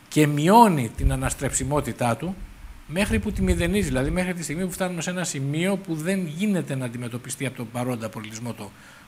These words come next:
το πρόβλημα. Αυτή είναι λοιπόν μια φάση κατάρρευσης και δυστυχώς μπορεί να κρατήσει αιώνες, ακόμα και χιλιατηρίδες. Έχουμε την περίπτωση του Αιγυπτιακού πολιτισμού που η κατάρρευσή του κάθε, κράτησε τρεις χιλιάδες χρόνια.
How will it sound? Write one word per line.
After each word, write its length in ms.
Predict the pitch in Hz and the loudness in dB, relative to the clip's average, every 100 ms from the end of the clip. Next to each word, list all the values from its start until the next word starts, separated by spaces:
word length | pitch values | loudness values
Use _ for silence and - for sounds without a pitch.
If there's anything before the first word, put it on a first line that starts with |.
| - | -8
το 100 | 123 | -4
πρόβλημα. 460 | 110 123 104 101 98 - - - - | 2 2 2 -4 -10 -16 -18 -18 -6
Αυτή 220 | - 247 | -4 0
είναι 120 | 240 | 0
λοιπόν 240 | 196 226 | 2 0
μια 180 | 220 220 | 2 2
φάση 240 | 202 220 202 | 2 0 2
κατάρρευσης 580 | 156 147 160 175 220 | -2 4 4 4 -2
και 180 | 202 180 | -4 -2
δυστυχώς 560 | 156 151 143 202 208 226 - - - - | 0 -2 -2 0 0 0 -10 -14 -16 -10
μπορεί 200 | 143 196 | -2 2
να 100 | 220 | 2
κρατήσει 420 | 196 170 214 208 | 2 0 0 0
αιώνες, 400 | 190 202 185 135 | 2 4 4 2
ακόμα 280 | 123 185 196 | 0 -2 -2
και 80 | 180 | -2
χιλιατηρίδες. 600 | 175 165 165 170 180 131 | -2 0 0 2 2 2
Έχουμε 220 | 156 175 | -2 -4
την 100 | 160 | -4
περίπτωση 320 | 151 170 170 | -4 -2 -4
του 60 | - | -4
Αιγυπτιακού 400 | 143 143 127 180 | -4 -4 -6 -4
πολιτισμού 380 | 160 135 123 185 | -4 -4 -4 -4
που 80 | 185 | -4
η 40 | |
κατάρρευσή 460 | 160 151 190 170 185 | -6 -4 -4 -4 -6
του 100 | 185 | -6
κάθε, 240 | 190 185 - | -6 -6 -8
κράτησε 240 | 185 185 | -6 -6
τρεις 200 | 170 185 | -8 -10
χιλιάδες 260 | - 190 185 | -2 0 0
χρόνια. 340 | 190 156 107 | 2 2 0